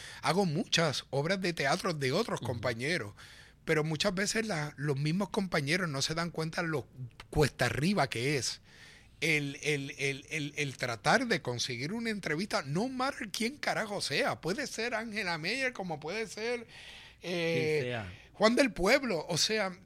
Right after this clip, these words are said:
Speaker 1: es bien cuesta arriba, no es tan fácil, no lo es.
Speaker 2: ¿Qué te falta por hacer?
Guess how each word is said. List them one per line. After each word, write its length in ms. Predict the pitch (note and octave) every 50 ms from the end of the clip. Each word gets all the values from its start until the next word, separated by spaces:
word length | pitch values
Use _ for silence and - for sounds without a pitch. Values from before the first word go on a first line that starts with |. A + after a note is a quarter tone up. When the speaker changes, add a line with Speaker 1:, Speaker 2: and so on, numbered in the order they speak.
| - - - -
Speaker 1:
es 220 | - F#3 E3 - -
bien 300 | E3 C#3+ D#3+ F3+ G#3+ C#4
cuesta 320 | - - B3 - - F#3 F#3+
arriba, 420 | F3+ E3+ E3+ E3+ C#4 C4+ G#3+ D#3+
no 160 | C3+ C3+ D#3
es 80 | E3+ -
tan 200 | - A3+ A3 F#3
fácil, 680 | - - E3 D#3 A3+ C#4 C4+ - - D3+ B2 G#2+ F2
no 180 | G#2 C#3+ F3 G#3
lo 200 | A#3 G#3 F#3+ D3+
es. 360 | D#3+ A3 A#3+ F#3+ B2+ - - - - - - - - - - - - - -
Speaker 2:
¿Qué 120 | - D#3
te 100 | - E3
falta 260 | - E3+ F3 E3 F3
por 160 | E3 E3 E3+ D#3+
hacer? 300 | C#3 - - G2+ F2